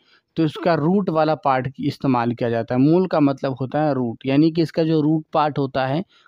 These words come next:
उसका इस्तेमाल करते हैं, इसकी जड़ का इस्तेमाल करते हैं। मात्रा देखें तो अलग-अलग पर्पस के लिए अलग-अलग इसकी मात्रा बताई गई है। बीपी के केसेस में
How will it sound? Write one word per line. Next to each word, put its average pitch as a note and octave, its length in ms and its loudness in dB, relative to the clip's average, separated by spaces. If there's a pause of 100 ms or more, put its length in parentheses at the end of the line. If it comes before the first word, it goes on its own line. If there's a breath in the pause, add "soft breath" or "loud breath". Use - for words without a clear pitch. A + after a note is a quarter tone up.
(120 soft breath)
उसका D#3 320 0
इस्तेमाल C3+ 480 2
करते B2+ 360 -4
हैं, B2+ 180 0
इसकी D3 260 0
जड़ C#3+ 240 2
का C#3+ 140 -2
इस्तेमाल A#2+ 420 -2
करते A#2 340 -6
हैं। C#3+ 140 -2 (500 loud breath)
मात्रा D3+ 420 4
देखें F#3 340 0
तो F#3+ 100 0
अलग-अलग F3 680 2
पर्पस D#3 380 -2
के D#3 140 0
लिए D#3+ 140 2
अलग-अलग D3 600 0
इसकी C#3 220 -2
मात्रा C3 380 0
बताई B2+ 360 -2
गई C3 200 0
है। C3 200 -4 (580 loud breath)
बीपी F3+ 340 2
के G#3 100 4
केसेस F3 420 0
में F3 240 4